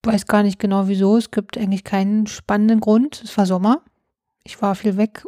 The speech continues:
und draußen und wenig im Studio. Ähm, ja, und ich hab gelesen, dass die meisten Podcasts nicht über die siebte Folge hinausgehen.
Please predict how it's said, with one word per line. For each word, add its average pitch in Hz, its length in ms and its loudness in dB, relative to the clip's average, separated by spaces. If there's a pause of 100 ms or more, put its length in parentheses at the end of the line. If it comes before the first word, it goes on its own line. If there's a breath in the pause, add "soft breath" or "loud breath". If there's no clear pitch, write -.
(100)
und 196 360 -4
draußen 226 560 -4
und 208 240 -4
wenig 208 640 0
im 202 260 0
Studio. 240 640 0 (1400 soft breath)
Ähm, 208 1000 0 (340)
ja, 247 200 4
und 208 200 0
ich 202 140 -4
hab 208 200 -6
gelesen, 202 680 0
dass - 640 -4 (500)
die 208 120 -6
meisten 196 560 -4
Podcasts - 680 -12
nicht 214 240 2
über 214 240 0
die 196 300 -4
siebte 226 320 2
Folge 240 600 2
hinausgehen. 233 760 -2